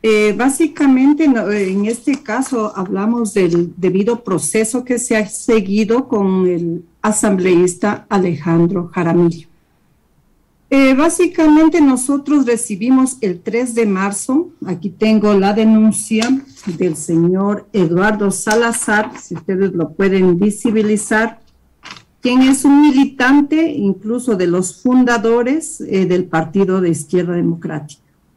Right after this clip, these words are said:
El señor Eduardo Salazar emite el oficio, emite la denuncia al presidente del Partido Izquierda Democrática. Incluso manifiesta que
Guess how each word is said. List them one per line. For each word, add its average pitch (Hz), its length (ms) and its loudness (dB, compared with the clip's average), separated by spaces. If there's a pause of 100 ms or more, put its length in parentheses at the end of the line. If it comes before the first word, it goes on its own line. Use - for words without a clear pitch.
(400)
El 196 180 0
señor 233 680 2
Eduardo 226 560 2
Salazar 254 840 -2
emite 202 680 0
el 185 120 2
oficio, 202 640 -2
emite 185 420 0
la 196 200 0
denuncia 220 800 -2 (120)
al 185 380 -4
presidente 175 720 -2
del 190 160 -2
Partido 170 420 -4
Izquierda 175 420 0
Democrática. 220 840 -2 (920)
Incluso 330 760 4
manifiesta 277 1080 2
que 185 720 2